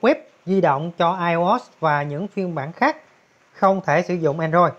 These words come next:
Ứng dụng sẽ được phát hành trên I O S khi được Apple phê duyệt."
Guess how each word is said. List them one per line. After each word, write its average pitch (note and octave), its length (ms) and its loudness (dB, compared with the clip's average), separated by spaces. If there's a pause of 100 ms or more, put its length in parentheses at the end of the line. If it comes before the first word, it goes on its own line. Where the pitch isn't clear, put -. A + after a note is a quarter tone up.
(260)
Ứng A#3+ 220 2
dụng E3+ 280 2
sẽ E3 200 -2
được D#3+ 200 2
phát G#3+ 140 -2
hành D3 300 -2
trên F3 220 2
I E3+ 140 -2
O E3+ 240 0
S - 180 -12
khi F#3+ 180 2
được D3 200 0 (120)
Apple D#3 500 0 (100)
phê E3 120 2
duyệt." D#3+ 180 0